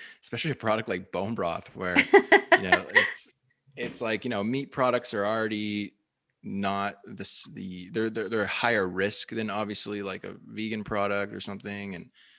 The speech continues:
Speaker 1: and then on top of that is, like, getting the formulation right, understanding, like, shelf stability, understanding, you know, how it works on a production, uh, standpoint and the process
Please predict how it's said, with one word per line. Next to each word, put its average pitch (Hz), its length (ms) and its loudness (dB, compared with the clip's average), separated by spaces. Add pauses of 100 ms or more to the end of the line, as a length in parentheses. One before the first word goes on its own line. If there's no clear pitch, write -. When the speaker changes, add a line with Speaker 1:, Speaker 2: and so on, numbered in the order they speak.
(280)
Speaker 1:
and 92 200 -8
then 95 240 -6
on 90 120 -4
top 120 260 0
of 107 60 -4
that 101 300 2
is, 98 120 -6
like, 92 200 -2 (180)
getting 101 220 0
the 95 60 -10
formulation 104 640 -4
right, 101 240 0
understanding, 95 680 -6
like, 90 180 -8
shelf 113 320 -2
stability, 101 920 -4 (540)
understanding, 95 760 -6
you 90 80 -8
know, 90 320 -6 (180)
how 104 320 0
it 95 80 -4
works 101 360 -4
on 95 140 -4
a - 40 -8
production, 107 840 -4 (520)
uh, 101 440 -2
standpoint 101 920 -4
and 95 100 -6
the 92 40 -8
process - 760 -4